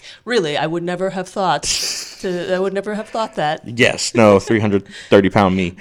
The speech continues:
Speaker 1: I don't
Speaker 2: Um,
Speaker 1: like, I don't like fruit that much, honestly.
Speaker 2: But I, I do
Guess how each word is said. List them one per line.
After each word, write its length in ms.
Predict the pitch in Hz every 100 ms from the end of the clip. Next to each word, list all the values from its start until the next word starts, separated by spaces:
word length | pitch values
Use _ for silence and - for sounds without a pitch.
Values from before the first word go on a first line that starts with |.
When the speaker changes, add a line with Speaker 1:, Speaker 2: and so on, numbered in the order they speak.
| - -
Speaker 1:
I 60 | 117
don't 80 | 120 117
Speaker 2:
Um, 60 |
Speaker 1:
like, 80 | 110
I 60 | -
don't 100 | 254
like 120 | 202
fruit 220 | - 160
that 120 | - 147
much, 180 | -
honestly. 400 | - - - - - _ _ _
Speaker 2:
But 360 | 117 113 113 -
I, 260 | 90 85 98
I 40 |
do 460 | 95 104 104 92